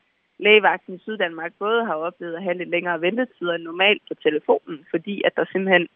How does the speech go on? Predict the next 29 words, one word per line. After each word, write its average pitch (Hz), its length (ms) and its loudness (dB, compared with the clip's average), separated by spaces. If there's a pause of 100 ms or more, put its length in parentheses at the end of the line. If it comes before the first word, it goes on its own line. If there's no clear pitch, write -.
(140)
har 175 60 4
været 147 200 4
rigtig 156 240 0
mange 127 240 -2
henvendelser, 214 640 0 (480)
og 208 160 8 (200)
også, 277 180 0
at 175 180 -2 (100)
der 175 340 -2
sådan 220 160 -10
i 170 180 -8
forbindelse 196 500 2
med 165 140 -8
covid 180 320 -4
nitten 202 320 -2
er 170 160 -10
blevet 180 180 -4
lukket 170 280 -4
ned 208 180 -2 (140)
for 185 100 -4
en 156 160 -10
række 190 260 -2
decentrale 165 680 -2
lægevagtskonsultationer, 175 1300 -2 (480)
hvor 185 140 8
lægerne 208 480 4
har 160 60 -6
besluttet, 220 560 -6
at 160 140 -4